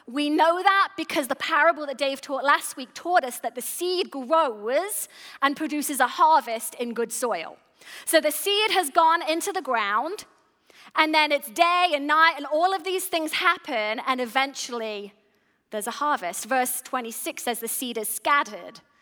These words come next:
In the Greek, it's just, like, tossed around.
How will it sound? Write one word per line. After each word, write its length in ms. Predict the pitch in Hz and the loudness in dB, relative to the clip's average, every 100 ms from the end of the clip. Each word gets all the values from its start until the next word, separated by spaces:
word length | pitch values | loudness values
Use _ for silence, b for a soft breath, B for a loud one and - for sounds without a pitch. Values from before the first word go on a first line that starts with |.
| b b b b | b b b b
In 160 | 262 254 | -4 -4
the 60 | |
Greek, 720 | 196 240 277 311 226 220 - b b - | -6 -6 -6 -6 -8 -10 -14 b b -4
it's 300 | 269 - - | -2 -2 -2
just, 300 | 277 - 262 | -2 0 -2
like, 200 | 233 208 - _ _ _ _ - | -2 -4 -16 _ _ _ _ -10
tossed 380 | - 254 - | -2 -2 -2
around. 560 | 220 214 214 165 - | -8 -6 -8 -10 -16